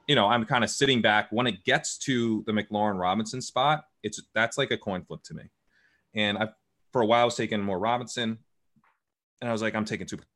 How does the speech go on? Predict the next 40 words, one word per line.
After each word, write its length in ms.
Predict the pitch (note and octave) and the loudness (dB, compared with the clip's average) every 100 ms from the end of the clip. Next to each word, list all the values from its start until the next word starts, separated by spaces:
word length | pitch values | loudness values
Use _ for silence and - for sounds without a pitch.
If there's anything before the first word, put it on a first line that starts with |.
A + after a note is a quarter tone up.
| _ _ _ | _ _ _
too 100 | - | -2
much 160 | C3+ G#2+ | -2 0
Robinson." 420 | A#2 A2 A2 A2+ | 0 2 0 -2
So 120 | G#2+ | -2
I 60 | G2+ | -4
started 260 | - G2+ F#2+ | 0 -2 -2
taking 200 | F#2 F2+ | -6 -6
McLaurin. 580 | E2+ A2 A2+ A2+ G#2+ - _ _ _ _ _ _ _ - | -4 2 4 4 0 -4 _ _ _ _ _ _ _ -6
But 140 | D3 D3 | -4 0
it's 140 | D#3 | -2
truly 320 | - G#3 D#3+ G#2 | 2 4 4 4
a 40 | |
coin 240 | - G#2 | 2 -2
flip, 220 | F#2 D#2 D#2 | -2 -8 -8
I 80 | |
think, 240 | D#2 D#2+ - | -10 -12 -12
between 300 | - - F#2+ | -14 -8 -6
those 180 | F2 D#2+ | -6 -8
two 140 | - D#2+ | -10 -8
guys. 340 | D#2+ E2 - _ - _ | -8 -8 -14 _ -20 _
If 140 | A2+ | 2
I 100 | C3 | 4
knew 200 | A2+ C3+ | 4 4
that 120 | D3 C3 | 4 4
I 60 | |
was 120 | A#2+ | 2
getting 360 | G#2+ A#2 A2 G2+ | 0 2 2 -2
Fields 360 | - A2 G#2 - | -2 -2 -2 -4
for 80 | |
the 60 | F#2 | -6
whole 120 | F2 | -6
season, 420 | - A2 G2+ G2 | -4 -4 -2 -4
then 120 | F2+ E2+ | -4 -6
I 80 | |
would 100 | E2 | -8
be 60 | D#2+ | -10
taking 320 | - E2+ E2 | -10 -10 -8
Robinson 380 | E2 D#2+ D2+ E2 | -8 -8 -10 -14
first. 420 | F2 E2 - - _ _ _ _ _ _ | -10 -10 -10 -16 _ _ _ _ _ _
But 280 | F2 E2+ | -2 -2